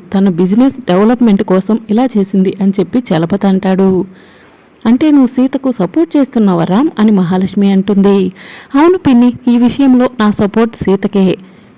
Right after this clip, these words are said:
అని రామ్ చెప్తూ ఉంటాడు. "సీత చేస్తుంది నీకు తప్పనిపించట్లేదా రామ్? ఆ రోడ్డు మీద చీరలు అమ్మటం ఏంటి?" అని చెప్పి అర్చన అంటుంది. "సీత చీరల బిజినెస్ చేయాలనుకుంది, తన షాప్ని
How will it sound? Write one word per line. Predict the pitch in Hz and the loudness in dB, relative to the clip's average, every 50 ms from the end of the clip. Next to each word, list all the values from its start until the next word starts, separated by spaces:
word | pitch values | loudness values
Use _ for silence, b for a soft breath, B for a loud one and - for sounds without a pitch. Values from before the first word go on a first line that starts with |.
| B B B B - | B B B B -4
అని | 262 269 285 302 311 311 - - | 0 2 4 4 4 2 0 -2
రామ్ | - 254 247 262 269 262 | -2 0 2 2 2 2
చెప్తూ | 262 - 208 - - - 226 220 | 0 -2 -4 -4 -2 0 2 2
ఉంటాడు. | 214 214 208 220 214 214 214 220 214 | 4 2 2 2 2 2 2 0 0
"సీత | 214 - - 294 311 - | -2 -2 -2 -2 0 -2
చేస్తుంది | 311 - - 240 226 233 - 233 220 220 220 - | -2 -2 -2 -2 -2 0 0 2 2 2 2 2
నీకు | 220 233 226 220 | 0 0 0 0
తప్పనిపించట్లేదా | 190 - 196 - - 269 269 277 262 220 - 220 196 190 185 185 175 175 | -2 -2 -4 -2 0 2 2 2 2 0 -2 -2 -2 0 0 0 0 0
రామ్? | 175 180 196 240 254 - - | 0 2 2 2 0 0 0
ఆ | 202 190 | 0 0
రోడ్డు | 196 190 196 202 196 233 | 2 2 2 2 2 2
మీద | 214 208 202 202 - - 202 | 2 2 2 2 0 -4 -6
చీరలు | - - 220 233 254 262 262 240 | -4 -2 0 0 0 2 2 2
అమ్మటం | 214 208 202 - 190 190 | 2 2 2 0 0 2
ఏంటి?" | 190 190 190 202 208 - 208 | 2 2 0 0 -2 0 0
అని | 196 196 | 0 0
చెప్పి | 190 208 185 - - 233 - - | 2 0 -2 -2 -2 -2 -2 -2
అర్చన | 180 - - - 196 202 | -4 -4 -2 -2 0 0
అంటుంది. | 196 190 190 208 185 190 190 190 190 190 190 190 B B B B B B B B B | 0 0 0 -2 -2 0 2 2 2 0 -2 -4 B B B B B B B B B
"సీత | - 269 285 277 330 | -2 0 0 0 0
చీరల | 302 - - 226 226 226 247 240 220 | -2 0 0 0 2 2 2 0 0
బిజినెస్ | 180 190 - 208 233 277 - - | 0 0 0 0 0 0 0 -2
చేయాలనుకుంది, | - 208 196 190 185 185 180 180 175 180 175 175 175 175 - - | 0 0 2 2 2 2 2 0 2 0 2 2 2 0 0 -2
తన | - 202 196 214 | -2 0 0 0
షాప్ని | - - 202 190 196 - 226 226 | 0 0 0 0 0 0 2 0